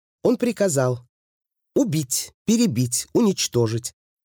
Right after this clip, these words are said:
четыре тысячи пленных янычар. Кто-то из его офицеров – до этого пообещал им жизнь,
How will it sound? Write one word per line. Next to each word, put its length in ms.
четыре 520
тысячи 520
пленных 480
янычар. 640
Кто-то 460
из 160
его 200
офицеров – 760
до 340
этого 460
пообещал 800
им 240
жизнь, 560